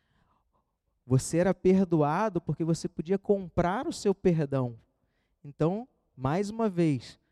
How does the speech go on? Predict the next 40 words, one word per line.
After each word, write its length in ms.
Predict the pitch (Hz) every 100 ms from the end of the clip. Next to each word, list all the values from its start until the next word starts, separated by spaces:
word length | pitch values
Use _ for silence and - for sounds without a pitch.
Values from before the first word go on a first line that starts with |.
| _
aqueles 440 | 127 - 160 165
que 100 | -
tinham 340 | 165 - 165 151 _
posses 580 | 170 214 262 - - - _ _ _ _
podiam 460 | 170 151 147 196
ir 80 | 196
lá 320 | 185 175 220 - _ _ _ _ _ _ _
o 100 | -
tempo 400 | 170 - 226 247
inteiro 520 | 247 214 - 214 214 214
comprando 760 | 214 226 196 190 190 220 277 - _ _ _ _ _ -
o 80 |
perdão 640 | 190 _ 202 196 170 185 214
do 120 | 202
pecado. 680 | - 202 - 170 151 123 110 - _ _ _ _ _ _ _ _
Aqueles 440 | 311 - 214 190
que 100 | -
não 160 | 202 196
tinham 240 | - 208
posse, 400 | - 202 226 240
ele 80 | 233
tinha 300 | - - 208
que 340 | - 208 160 - _ _ _ _ _ _
tentar 460 | - 185 180 185 175
pecar 500 | - 185 - 190 185
menos, 580 | 190 202 233 262 254 -
juntar 440 | 156 202 196 196
um 160 | 214 214
dinheirinho 500 | 190 214 202 202 233
pra 160 | 240
depois 420 | 240 427 - 220 202
ir 60 |
lá 180 | 202 196
e 60 | 220
comprar 400 | 226 226 208 220
o 80 |
perdão 480 | 208 220 196 180 190
dos 160 | 185 -
pecados 640 | - 190 - 143 147 143
dele. 320 | 123 113 104